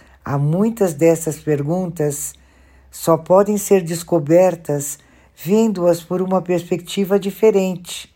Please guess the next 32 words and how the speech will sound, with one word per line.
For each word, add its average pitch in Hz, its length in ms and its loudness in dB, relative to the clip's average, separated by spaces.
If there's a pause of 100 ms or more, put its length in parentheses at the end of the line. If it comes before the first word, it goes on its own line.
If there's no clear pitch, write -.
(600)
como 196 460 2
quando 170 420 -2
se - 160 -6
vira 160 280 -2
o - 20 -2
tapete 160 640 -4
pelo 147 220 0
avesso 147 680 0 (460)
para 220 200 4
ver 214 280 0
como 220 200 -2
é 226 120 2
que 220 120 -6
todos 254 520 -2
os 233 180 -6
fios 160 560 -2
emaranhados 160 1120 -2 (580)
criam 226 560 4
uma 185 220 0
imagem 170 500 0
elegante. 139 880 -2 (800)
E 139 140 -8
desde 165 480 0
os 151 120 -2
meus 156 280 -2
primeiros 143 480 -4
dias, 151 560 -2 (440)
recebi 143 520 -6
de 180 140 -4
Deus 180 340 2
experiências 185 840 -4
místicas, 160 960 -4